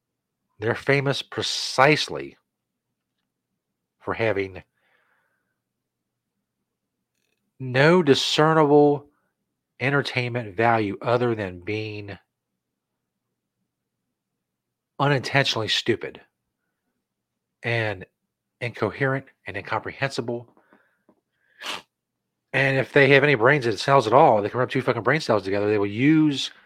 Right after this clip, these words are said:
their fame that they've gotten from this to do actual things in their life. But just in case you have, in case you're one of the six fucking people on earth who haven't heard this shit,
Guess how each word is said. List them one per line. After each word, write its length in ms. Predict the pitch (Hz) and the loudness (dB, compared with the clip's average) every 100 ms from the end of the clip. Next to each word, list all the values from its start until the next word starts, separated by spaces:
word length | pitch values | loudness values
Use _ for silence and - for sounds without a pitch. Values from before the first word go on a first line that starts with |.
| _ _ _ _ | _ _ _ _
their 180 | 117 113 | -2 -2
fame 520 | - - 160 110 95 | -2 0 0 -2 -6
that 100 | 104 | -2
they've 160 | 113 107 | -2 4
gotten 260 | 123 117 | 2 2
from 220 | - 101 | -8 -8
this 400 | 131 123 101 - - _ _ _ _ _ _ - | -2 -2 -2 -6 -10 _ _ _ _ _ _ -4
to 140 | 120 | -2
do 460 | 123 101 151 143 127 - | -2 2 4 6 4 4
actual 400 | 123 - 123 110 | 2 4 0 -2
things 720 | - 131 123 110 101 - - _ _ _ _ _ - | 0 0 0 -6 -10 -10 -10 _ _ _ _ _ -6
in 140 | 127 | -4
their 140 | 117 101 | -2 0
life. 340 | 101 - - - - _ - | -2 -2 -10 -20 -20 _ -10
But 80 | 123 | 2
just 180 | 202 | 2
in 60 | 170 | 4
case 220 | 165 - | 2 2
you 100 | 143 | -2
have, 260 | 107 131 101 | 0 0 0
in 80 | 95 | 0
case 220 | 160 - | 0 4
you're 80 | 135 | 2
one 120 | 110 | 2
of 60 | |
the 60 | 98 | -2
six 260 | - 175 - | 0 0 -2
fucking 360 | - 160 151 | 0 0 0
people 260 | 151 143 113 | -8 -8 -8
on 100 | - | -6
earth 340 | 120 104 - - _ _ _ _ _ _ - | -4 -4 -6 -16 _ _ _ _ _ _ 2
who 80 | 143 | 4
haven't 160 | 143 | 4
heard 320 | 113 160 156 | 4 4 4
this 120 | 104 87 | 0 -2
shit, 500 | - 98 73 - | -2 -2 -4 -8